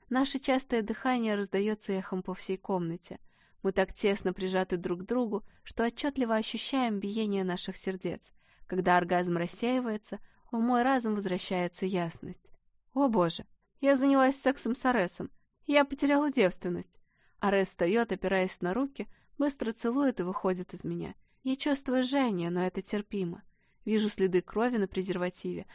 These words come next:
отвожу взгляд, сажусь. Арес берёт презерватив и бросает его в мусорное ведро, а затем надевает штаны и передаёт мне одежду. Он сидит на диване и просто молча смотрит на меня.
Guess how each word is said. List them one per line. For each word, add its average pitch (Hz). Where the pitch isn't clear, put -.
отвожу 226
взгляд, 226
сажусь. 175
Арес 277
берёт 202
презерватив 196
и 240
бросает 202
его 190
в 185
мусорное 185
ведро, 190
а 254
затем 277
надевает 196
штаны 269
и 262
передаёт 254
мне 185
одежду. 180
Он 269
сидит 285
на 220
диване 214
и 190
просто 208
молча 196
смотрит 175
на 160
меня. 170